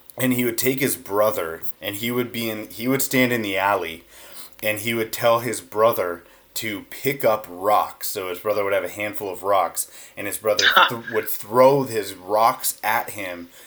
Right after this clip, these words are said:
Speaker 1: in the alley, and that's how he would practice his dipping and weaving. And to not get
Speaker 2: Really?
Speaker 1: hit, he would practice with rocks.
Speaker 2: Wow, none of this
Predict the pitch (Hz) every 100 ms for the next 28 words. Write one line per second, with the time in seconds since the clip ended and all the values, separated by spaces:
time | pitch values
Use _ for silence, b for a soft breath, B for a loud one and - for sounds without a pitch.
0 | b - 120 113 104 107 113 104 92 87
1 | b b 98 107 107 110 120 107 107 107
2 | 98 - 107 101 - 98 85 98 92 -
3 | 123 110 104 101 98 95 95 98 113 110
4 | 90 78 71 b b b 104 101 107 120
5 | 185 247 240 147 110 95 - 98 98 -
6 | 107 98 107 - 85 82 85 92 90 76
7 | - - - - _ _ _ b b b
8 | b _ - 170 156 120 113 156 208 202
9 | 202 - -